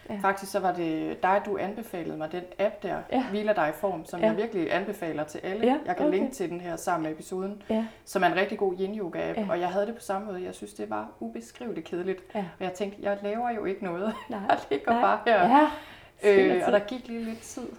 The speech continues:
Speaker 1: Mm.
Speaker 2: Men netop det der med at vende sindet til faktisk at
Speaker 1: Mm.
Speaker 2: være det samme
Speaker 1: Mm.
Speaker 2: sted som
Speaker 1: Mm.
Speaker 2: kroppen i
Speaker 1: Mm.
Speaker 2: mere end bare lige to sekunder ad
Speaker 1: Ja.
Speaker 2: gangen.
Speaker 1: Ja.
Speaker 2: Øh, det er
Speaker 1: Lige
Speaker 2: virkelig
Speaker 1: præcis.
Speaker 2: interessant.
Speaker 1: Ja.
Speaker 2: Ja.
Speaker 1: Ja. Og til
Speaker 2: Okay.
Speaker 1: sidst bliver det ra-, altså nu, nu nyder jeg det, fordi at jeg også kan mærke, altså nu er det nok blevet mere fy-,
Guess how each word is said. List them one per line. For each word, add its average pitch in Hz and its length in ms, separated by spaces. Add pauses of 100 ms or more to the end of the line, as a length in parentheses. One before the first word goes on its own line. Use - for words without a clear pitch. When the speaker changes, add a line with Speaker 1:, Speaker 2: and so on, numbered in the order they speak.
(120)
Speaker 1:
Mm. - 80
Speaker 2:
Men 208 360
netop 233 320
det 220 100
der 196 100
med 180 100
at 170 160
vende 214 300
sindet 202 360
til 165 160
faktisk 175 420
at 202 100
Speaker 1:
Mm. 196 60
Speaker 2:
være 180 240
det 180 80
samme 202 280
Speaker 1:
Mm. 196 60
Speaker 2:
sted 190 220
som - 160
Speaker 1:
Mm. 196 160
Speaker 2:
kroppen 180 400
i - 80
Speaker 1:
Mm. 190 60
Speaker 2:
mere 190 400
end 165 100
bare 165 220
lige 180 160
to 185 240
sekunder - 420
ad - 80
Speaker 1:
Ja. 190 140
Speaker 2:
gangen. 165 240 (160)
Speaker 1:
Ja. 202 100 (420)
Speaker 2:
Øh, 175 100
det 170 80
er 170 100
Speaker 1:
Lige 175 320
Speaker 2:
virkelig 202 300
Speaker 1:
præcis. 196 160
Speaker 2:
interessant. 180 580
Speaker 1:
Ja. 202 120 (200)
Speaker 2:
Ja. 208 80 (260)
Speaker 1:
Ja. 214 100 (600)
Og 196 200
til 226 100
Speaker 2:
Okay. 202 80
Speaker 1:
sidst 254 360
bliver 208 180
det 185 160
ra-, - 100
altså 196 160
nu, 220 220
nu 247 220
nyder 233 300
jeg 127 140
det, 165 100
fordi 190 280
at 170 120
jeg 170 100
også 185 160
kan 208 100
mærke, 180 280 (460)
altså 202 180
nu 214 80
er 226 40
det 220 100
nok 202 220
blevet 202 180
mere 214 160
fy-, - 560